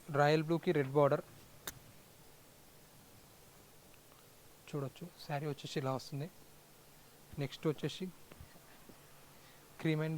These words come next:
black, ash and black. ఇప్పుడు మీకు చూపించిన ఈ వీడియోలో ఇక్కత్ సంబంధించిన, ఆ, ఇప్పుడు ఈ సమ్మర్కి చాలా అంటే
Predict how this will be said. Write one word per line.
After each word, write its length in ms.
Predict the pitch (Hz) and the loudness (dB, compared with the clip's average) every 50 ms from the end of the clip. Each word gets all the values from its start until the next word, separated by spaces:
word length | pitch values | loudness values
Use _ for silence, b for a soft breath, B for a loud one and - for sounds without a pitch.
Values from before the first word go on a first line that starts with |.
| 139 135 | 0 2
black, 180 | 135 135 - - - - - - 165 151 | 2 2 0 -2 -12 -16 -14 -4 2 2
ash 120 | 143 - - 165 | 2 4 4 2
and 80 | 160 147 | 2 4
black. 160 | 135 139 143 - - - - - - - B B B B B B B B B | 2 2 2 0 -6 -18 -20 -20 -20 -20 B B B B B B B B B
ఇప్పుడు 160 | - - 165 165 | -6 -2 0 0
మీకు 140 | 165 151 - - - | 0 -2 -4 -8 -4
చూపించిన 380 | - 175 - 202 185 - 202 202 196 175 | -4 -2 -2 -2 -4 0 0 2 4 4
ఈ 60 | 165 160 151 | 4 4 4
వీడియోలో 280 | 160 165 180 185 185 | 4 4 4 6 6
ఇక్కత్ 320 | 185 156 - - - 175 - | 4 4 2 2 0 0 2
సంబంధించిన, 680 | - 180 165 165 170 170 165 165 - - - 180 175 160 - - | 2 0 2 2 0 0 0 -2 -4 -2 -2 -2 -2 -2 -6 -2
ఆ, 100 | 165 151 147 | -2 0 0
ఇప్పుడు 140 | 139 151 | 0 -2
ఈ 100 | 151 147 | -2 -2
సమ్మర్కి 440 | 135 - - 147 151 160 160 - - - - - | -2 0 -2 0 0 0 -2 -2 -6 -6 0 4
చాలా 240 | 147 143 151 160 165 160 | 4 6 6 6 4 2
అంటే 140 | 151 160 | 2 -2